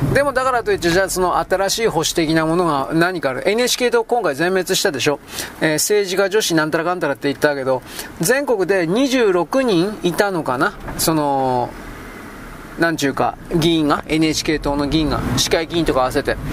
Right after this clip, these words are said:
それは今回の選挙で、二十五人全部落ちたってことなんでしょ。一人しか受かってなかったそうだから、えー、政治家女子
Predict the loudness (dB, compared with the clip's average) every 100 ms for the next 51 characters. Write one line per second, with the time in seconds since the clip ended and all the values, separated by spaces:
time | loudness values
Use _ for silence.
0 | -2 -2 0 2 2 2 0 0 -2 0
1 | 0 2 0 0 -2 -2 0 2 2 2
2 | 2 2 0 2 2 2 4 2 2 0
3 | 0 0 -2 -2 0 -2 -2 -4 0 0
4 | 0 0 0 0 0 0 0 0 0 -2
5 | 0 0 0 -2 -2 0 2 2 0 -2
6 | 0 0 0 0 0 2 0 0 0 0
7 | 0 0